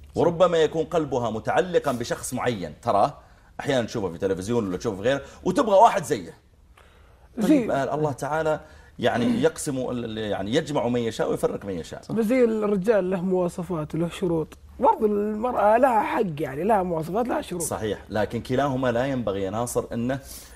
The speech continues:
Speaker 1: يت-، يطالب أن تكون الشروط موجودة مية في المية. يكفي أن يكون موجود من رغبتي سبعين في المية في الزوج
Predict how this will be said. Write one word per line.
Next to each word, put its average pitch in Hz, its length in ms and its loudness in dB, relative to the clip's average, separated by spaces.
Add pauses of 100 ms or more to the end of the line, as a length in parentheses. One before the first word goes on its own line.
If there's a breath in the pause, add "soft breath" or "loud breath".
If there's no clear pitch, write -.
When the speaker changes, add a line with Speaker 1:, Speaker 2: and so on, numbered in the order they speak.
(140 loud breath)
Speaker 1:
يت-، 107 260 -4
يطالب 113 520 0
أن 95 160 -8
تكون 117 300 -4
الشروط 117 380 -2
موجودة 104 320 -4
مية 123 160 -2
في - 80 -10
المية. 69 220 -14 (280)
يكفي 120 360 -2
أن 90 100 -4
يكون 90 240 -6
موجود 98 380 -2
من 82 80 -4
رغبتي 113 500 -2
سبعين 95 320 -6
في - 80 -16
المية 78 220 -8
في 76 100 -16
الزوج 78 340 -2